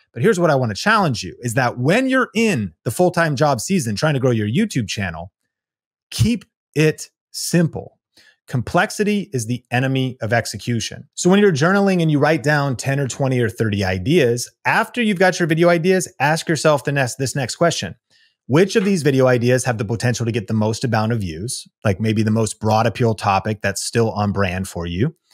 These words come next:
But then also, which of these would be easiest and most practical for me to create? You might be like, "If I climb to the top of Mount Everest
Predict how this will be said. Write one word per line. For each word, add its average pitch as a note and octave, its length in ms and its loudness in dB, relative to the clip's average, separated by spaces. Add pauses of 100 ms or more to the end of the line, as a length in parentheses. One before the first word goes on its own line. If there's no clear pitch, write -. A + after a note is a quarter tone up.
(260)
But D#3+ 80 -2
then B3 100 4
also, F3 480 2 (220)
which F#3+ 200 2
of A3+ 80 -2
these F#3 220 2
would D3 100 2
be C#3+ 320 2 (300)
easiest D3 720 2
and B2 100 0
most A#2+ 220 0
practical B2 500 -2
for G#2 160 -4
me G#2+ 140 0
to G2 80 -2
create? G2 640 -6
You A#2+ 80 0
might C3 180 2
be B2 120 4
like, A2 320 2 (320)
"If B2 80 0
I C3+ 100 2
climb D#3+ 340 2
to E3 100 -2
the C#3 100 -8
top C#3+ 260 2
of G#2+ 120 -6
Mount A#2 260 0
Everest F#2+ 560 -2